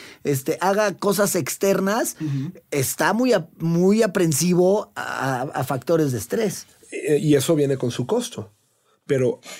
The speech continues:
Speaker 3: hay, hay personas, por definición, que son más neuróticas que otras, ¿no? Hay
Speaker 1: Ajá.
Speaker 3: personas que son más estresadas que otras. Al final del día hay que entender que el estrés es una respuesta fisiológica del cuerpo. El estrés es algo necesario para la supervivencia del ser humano. El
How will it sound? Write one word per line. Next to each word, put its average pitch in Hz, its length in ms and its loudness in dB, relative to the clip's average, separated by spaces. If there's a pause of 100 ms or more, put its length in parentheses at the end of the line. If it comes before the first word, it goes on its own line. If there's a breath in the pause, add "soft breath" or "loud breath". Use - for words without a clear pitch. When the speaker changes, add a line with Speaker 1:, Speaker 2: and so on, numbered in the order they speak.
(180 loud breath)
Speaker 3:
hay, 135 220 0
hay 143 140 2
personas, 190 400 0
por 139 260 0
definición, 135 420 0
que 135 80 -6
son 143 160 2
más 143 220 0
neuróticas 123 480 2
que 107 100 -6
otras, - 400 -12
¿no? 156 200 -2
Hay 143 60 2
Speaker 1:
Ajá. 123 60 -2
Speaker 3:
personas 135 300 2
que 135 100 -10
son 120 160 -4
más 110 180 -4
estresadas 110 560 -6
que - 80 2
otras. 127 420 -2 (360 loud breath)
Al 151 160 0
final 185 300 0
del 220 100 4
día 180 160 4
hay 170 100 2
que 170 100 -2
entender 135 380 0
que 135 260 0
el 139 80 0
estrés 156 360 -4
es 190 140 -4
una 175 160 4
respuesta 135 420 -4
fisiológica 120 720 -2
del 101 100 -4
cuerpo. 98 300 -8
El 104 80 -2
estrés 127 240 -2
es 123 100 -2
algo 131 300 2 (260 loud breath)
necesario 135 880 0
para 117 200 -4
la 110 40 -4
supervivencia 117 760 -4
del 107 100 -4
ser 117 160 -4
humano. 107 360 -6 (680 loud breath)
El 156 320 0